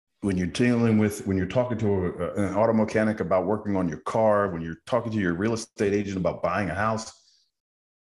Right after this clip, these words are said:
whatever the case may be, people want other people to understand their perspective. The sooner you do that, the sooner you reduce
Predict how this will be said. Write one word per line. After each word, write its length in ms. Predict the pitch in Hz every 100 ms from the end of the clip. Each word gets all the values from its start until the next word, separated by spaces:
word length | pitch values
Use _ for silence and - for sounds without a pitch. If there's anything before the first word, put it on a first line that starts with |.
| _ _ -
whatever 340 | 123 135 131
the 80 | 120
case 280 | 120 107 101
may 160 | 95
be, 360 | 85 98 73 - _ _ _ _ _ _ _ _ _ _ _ _ _ -
people 640 | 107 107 98 98 85 -
want 640 | 78 82 92 90 - - - _ _
other 220 | 90 87
people 320 | 87 92 82
to 140 | 82 - 90
understand 520 | 85 82 87 85 82
their 80 | 78
perspective. 600 | - - 85 73 - - _ _ _ _ _ _ _ _
The 100 | 92
sooner 380 | - - 107 107
you 180 | 101 101
do 200 | 98 101
that, 480 | 95 98 - - -
the 80 | -
sooner 460 | - 101 101 95
you 580 | 87 90 92 90 90 92 _
reduce 760 | 90 80 - 98 98 101 -